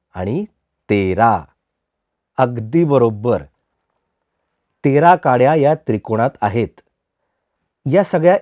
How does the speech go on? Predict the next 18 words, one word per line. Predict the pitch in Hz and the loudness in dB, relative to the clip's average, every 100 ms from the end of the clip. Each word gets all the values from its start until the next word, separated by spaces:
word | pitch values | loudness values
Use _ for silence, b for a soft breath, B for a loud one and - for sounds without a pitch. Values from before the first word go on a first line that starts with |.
| - | -2
एकत्र | 131 202 180 202 | -4 -4 -2 -4
केल्यावर | - 170 165 165 160 170 | -2 0 2 2 4 2
तेरा | 170 _ 151 165 214 | -2 _ 2 2 2
काड्या | 165 147 151 | 2 2 2
आहेत, | 131 95 - _ _ _ _ _ _ | 2 -2 -12 _ _ _ _ _ _
हे | 156 | 0
आपण | 156 - 147 | 0 0 -2
आता | 135 | 0
लिहूयात. | 170 160 120 87 - _ _ _ _ _ _ _ | 0 2 2 -2 -6 _ _ _ _ _ _ _
हं, | 117 120 82 _ _ _ | -4 -4 -6 _ _ _
पण | - | 0
एक | 131 - | 0 0
लक्षात | 123 - 156 | -2 0 0
असू | 147 151 | 0 2
द्यात | 143 139 | 2 4
हं. | 226 175 _ _ _ _ _ _ _ _ _ _ _ _ _ _ - | 0 -4 _ _ _ _ _ _ _ _ _ _ _ _ _ _ -2
एककाच्या | 117 - 180 180 165 156 | -2 0 -2 0 0 0
घरात | 101 107 120 110 | -2 -2 0 0